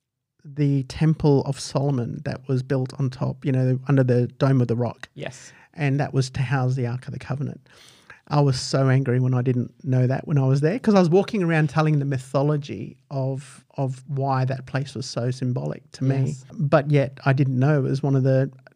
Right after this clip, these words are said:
Speaker 1: no, sort of resting places of the Ark of the Covenant. <laughs>
Speaker 2: Oh, wow. Oh, I can see why you'd kick yourself on
Speaker 1: Yeah,
Speaker 2: that one.
Speaker 1: I know, I know.
Speaker 2: <laughs>
Speaker 1: So any, any other countries? So
Speaker 2: Oh, yeah.
Speaker 1: Egypt,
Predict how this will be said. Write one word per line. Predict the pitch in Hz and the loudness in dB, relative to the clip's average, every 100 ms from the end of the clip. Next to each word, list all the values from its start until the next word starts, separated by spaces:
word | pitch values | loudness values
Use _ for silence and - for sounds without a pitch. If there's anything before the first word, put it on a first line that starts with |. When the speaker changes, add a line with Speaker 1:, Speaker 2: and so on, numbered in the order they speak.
| - | -2
Speaker 1:
no, | 139 139 135 135 | 2 4 2 0
sort | - 170 | 0 0
of | 139 131 | 2 2
resting | 143 - 143 | 2 2 0
places | 143 135 135 139 135 | 0 -2 -2 -4 -4
of | 131 | -2
the | 135 | 2
Ark | 147 - | 2 4
of | 151 | 2
the | - | 2
Covenant. | 226 - 320 - | 0 2 0 0
<laughs> | - - 185 | -8 -2 2
Speaker 2:
Oh, | 190 196 220 | 6 6 6
wow. | 220 214 208 208 190 175 | 6 6 8 6 6 4
Oh, | 175 160 151 | 2 4 6
I | 151 147 | 6 6
can | 147 170 | 4 2
see | 170 147 | 2 4
why | 147 | 4
you'd | 139 127 | 2 0
kick | 262 165 | -2 -2
yourself | 139 135 127 - | 0 2 2 2
on | |
Speaker 1:
Yeah, | 262 277 294 277 233 | 4 6 6 6 6
Speaker 2:
that | |
one. | 320 | 6
Speaker 1:
I | |
know, | 247 202 175 | 6 6 6
I | |
know. | 220 220 185 165 | 6 4 4 0
Speaker 2:
<laughs> | - 147 - - - | -6 -16 -18 -20 -4
Speaker 1:
So | 247 | 0
any, | 240 277 311 | 2 0 -2
any | 294 294 | -2 -2
other | 262 214 | -2 -2
countries? | - 156 - 131 127 - - _ _ _ _ _ | 0 -2 0 -2 -2 -6 -20 _ _ _ _ _
So | - 220 185 | 0 2 4
Speaker 2:
Oh, | |
yeah. | 240 | 2
Speaker 1:
Egypt, | 247 339 - - | 0 -2 -2 -6